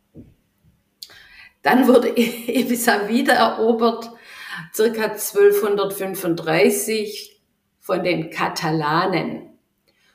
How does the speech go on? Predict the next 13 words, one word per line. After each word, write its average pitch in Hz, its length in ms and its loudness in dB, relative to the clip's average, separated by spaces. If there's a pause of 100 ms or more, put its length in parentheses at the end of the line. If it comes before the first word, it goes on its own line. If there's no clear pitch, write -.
(260)
Und 180 220 -4
die 190 60 -6
Katalanen 208 640 0
rissen 220 260 2
die 202 120 -2
Moschee 196 360 0
von 185 240 -2
Ibiza - 520 -4
Stadt - 420 -6
ab - 320 0
und 208 160 -6
errichteten 185 720 -2
dann, 214 340 -4